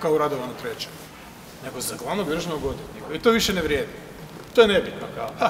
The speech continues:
šta ima veze, kao, koalicija, koalicija je vrijednija od svega. Koalicija je jedna prljava udruga. Jedna hrvatska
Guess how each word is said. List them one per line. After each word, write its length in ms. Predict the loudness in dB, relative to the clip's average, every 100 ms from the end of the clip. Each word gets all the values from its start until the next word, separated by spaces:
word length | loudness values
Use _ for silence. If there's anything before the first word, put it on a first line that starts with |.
| 0
šta 140 | -4 -2
ima 140 | 0
veze, 260 | 2 0 0
kao, 220 | -2 -2 -4 -8 -8 2
koalicija, 520 | 6 6 6 6 4 6
koalicija 340 | 6 8 8
je 40 | 6
vrijednija 320 | 6 4 0
od 80 | 0
svega. 320 | -2 0 -2 -4 -2 0 2 2
Koalicija 460 | 6 10 12 12
je 100 | 12
jedna 240 | 12 10 10 8 8 10
prljava 400 | 10 10 6 4 0 -2
udruga. 300 | -4 -4 0 4 6 6 6 6 2 -8 -16 -16 -16 -14 -6
Jedna 180 | -2 -2
hrvatska 560 | 4 8 8 8 2